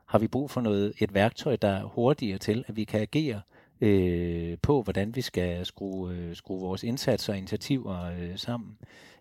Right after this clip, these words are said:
Øh, det har været vigtigt for os at, øh, at have det, øh, det værktøj. Det er vigtigt for os at, øh, få nogle, øh, evalueringer, også eksternt på, hvad er det, vi gør godt, hvad er det, vi skal gøre bedre,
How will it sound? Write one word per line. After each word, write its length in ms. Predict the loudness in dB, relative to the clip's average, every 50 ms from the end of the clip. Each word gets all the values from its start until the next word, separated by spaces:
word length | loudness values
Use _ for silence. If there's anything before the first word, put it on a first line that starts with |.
| 0
Øh, 360 | 2 4 6 6 6 4 4 4 8
det 80 | 8
har 60 | 10 10
været 180 | 10 8 8
vigtigt 280 | 6 2 2 -2 -4 -2
for 180 | 0 0 0
os 140 | -2 -2 -4
at, 140 | -4 -6 -6 -4 -4 -4
øh, 220 | -2 -2 -2 -2 -4
at 100 | -6 -2
have 200 | 0 0 0 0 -2 0
det, 260 | 0 2 2 2 2
øh, 600 | 2 0 0 -2 -2 -2 -4 -4 -4 -4 -6 -6 -10 -14 -20 -20 -20 -20 -2 0
det 120 | 2 4 6
værktøj. 340 | 6 6 6 4 0 -2
Det 140 | 4 6 6
er 40 | 6
vigtigt 380 | 8 6 4 4 2 -2 -2 0
for 180 | 0 0 2
os 180 | 0 -2 -4 -2
at, 260 | -2 -2 -2 0 0
øh, 200 | 0 0 0 -2
få 240 | 0 0 0 0 0
nogle, 340 | -2 -4 -6 -6 -6 -6 -6
øh, 440 | -6 -6 -6 -6 -6 -6 -6 -8 -10 -12 -16 -20 -20 -20 -8 _
evalueringer, 600 | 0 2 2 4 6 6 6 6 4 4 2 0
også 280 | 0 2 0 0 0 0
eksternt 480 | 0 0 0 0 -4 -4 -4 -4 -6 -6
på, 240 | -6 -6 -6 -6 -10 -18 -20 -20 -20 -20 _ _
hvad 200 | -2 2 4 6
er 80 | 6 6
det, 140 | 4 4
vi 80 | 4 4
gør 160 | 4 4 2
godt, 280 | 4 2 0 0 -2 -2
hvad 140 | 0 2 4
er 40 | 4
det, 120 | 4 4
vi 40 | 2
skal 180 | 0 0 0 2
gøre 200 | 4 4 4 6
bedre, 320 | 4 4 4 4 2